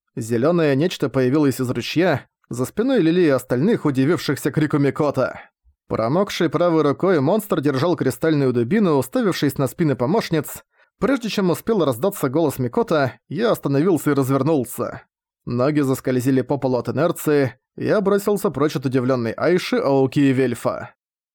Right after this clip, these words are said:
Я ускорился изо всех сил, пытаясь добежать до южной части комнаты.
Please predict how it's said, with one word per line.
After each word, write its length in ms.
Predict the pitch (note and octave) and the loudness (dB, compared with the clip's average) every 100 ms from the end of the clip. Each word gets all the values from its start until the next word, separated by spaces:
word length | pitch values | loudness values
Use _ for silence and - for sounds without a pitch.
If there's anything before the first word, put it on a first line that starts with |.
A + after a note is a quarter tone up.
| _ | _
Я 180 | A#2+ A#2+ | 0 0
ускорился 520 | A#2+ - C3+ A#2+ C3+ | 0 0 0 0 -2
изо 160 | A#2+ | -2
всех 240 | A#2+ - A2 | -2 -4 -4
сил, 320 | - D#3+ C#3 | 0 2 0
пытаясь 380 | A#2+ A#2+ A3 C3+ | -2 0 0 0
добежать 440 | B2+ B2 A#2+ D#3 | 0 0 0 0
до 80 | B2+ | 0
южной 340 | A#2 C3 G#3 | 0 0 0
части 360 | C4 C#3 - C#3 | 0 -2 -2 -4
комнаты. 640 | D#3 C3+ B2+ A2+ B2 - | -2 0 -2 -2 -4 -4